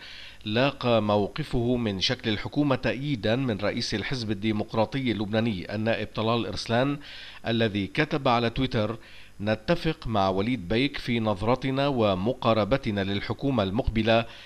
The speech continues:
في أن تكون حكومة وحدة وطنية تمثل الجميع".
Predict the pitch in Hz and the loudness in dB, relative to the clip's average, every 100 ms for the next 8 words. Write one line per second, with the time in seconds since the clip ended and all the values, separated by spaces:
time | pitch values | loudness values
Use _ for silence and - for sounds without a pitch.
0 | - - 131 117 117 117 104 104 - 147 | -14 -2 2 2 0 -4 -2 -2 0 0
1 | 113 101 92 117 - 147 117 98 - 131 | 2 2 0 -2 0 0 2 0 0 0
2 | - 107 101 87 113 117 113 113 110 110 | 0 0 0 2 0 0 0 2 2 2
3 | 110 - - 117 110 113 - 101 98 92 | -2 -12 -4 0 0 0 0 0 0 2
4 | 135 123 | 2 2